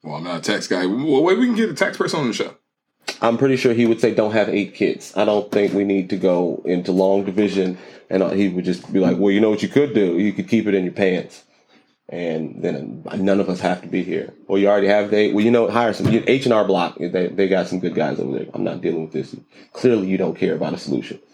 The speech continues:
Speaker 2: You got eight and you want eight more. I'm not here. You, you're not trying to help yourself. I can't help you. So goodbye. I think that's how it would go if we brought a tax guy on to try to help Nick. Um, so, you know what? Why don't you just come on the show, Nick, and I'll help you. Um, worst case scenario, I just kick you in the nuts.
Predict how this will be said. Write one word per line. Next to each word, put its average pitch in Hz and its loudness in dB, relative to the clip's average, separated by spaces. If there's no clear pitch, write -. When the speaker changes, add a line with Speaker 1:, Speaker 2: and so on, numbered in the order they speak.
Speaker 2:
You 98 -4
got 92 0
eight 101 2
and 92 -6
you 92 -4
want 92 0
eight 82 -2
more. 71 -6
I'm 92 -6
not 90 -2
here. 92 -4
You, 92 -6
you're 101 2
not 107 4
trying 101 2
to 95 2
help 110 -2
yourself. 123 2
I 110 2
can't 107 0
help 90 0
you. 85 -2
So - -2
goodbye. - -6
I - -10
think 104 2
that's 90 2
how 87 0
it 76 -2
would 80 -4
go 78 2
if - -8
we 85 -2
brought 73 -6
a 80 -10
tax 87 -2
guy 82 0
on 55 0
to - -12
try 82 -4
to 73 -6
help 82 -6
Nick. - -4
Um, - -4
so, - -2
you 101 2
know 120 4
what? 135 2
Why 147 4
don't 156 -2
you 160 -2
just 135 -2
come 160 2
on 139 2
the 123 2
show, 123 2
Nick, 107 0
and 107 2
I'll 107 2
help 95 0
you. 87 -6
Um, 98 -2
worst 110 2
case 101 2
scenario, 101 2
I - -2
just - -14
kick 98 -2
you - -6
in 95 -4
the 95 -6
nuts. 90 -8